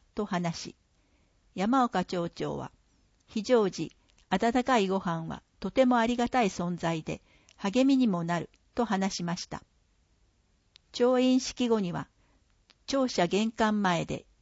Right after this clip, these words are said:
キッチンカーによる実演も行われました。協定書を手にする水谷代表理事と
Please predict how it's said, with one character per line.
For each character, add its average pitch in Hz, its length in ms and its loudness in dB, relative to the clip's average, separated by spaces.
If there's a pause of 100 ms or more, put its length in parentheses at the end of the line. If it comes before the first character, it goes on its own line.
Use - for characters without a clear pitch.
キ 220 120 0
ッ 214 140 -2
チ 285 180 -2
ン 302 80 -4
カ 226 160 0
ー 196 60 2
に 180 160 -2
よ 160 140 -4
る - 220 -14
実 180 360 -4
演 254 160 4
も 220 180 0
行 - 140 -4
わ 185 240 2
れ 170 100 -2
ま 170 120 -6
し - 100 -12
た。 - 180 -10 (1400)
協 254 260 2
定 262 260 4
書 240 180 2
を 233 60 0
手 233 140 4
に 185 120 2
す - 140 -8
る 156 160 -10 (460)
水 196 240 -4
谷 202 260 0
代 190 280 0
表 190 180 -2
理 185 100 -2
事 160 160 -16
と - 180 -8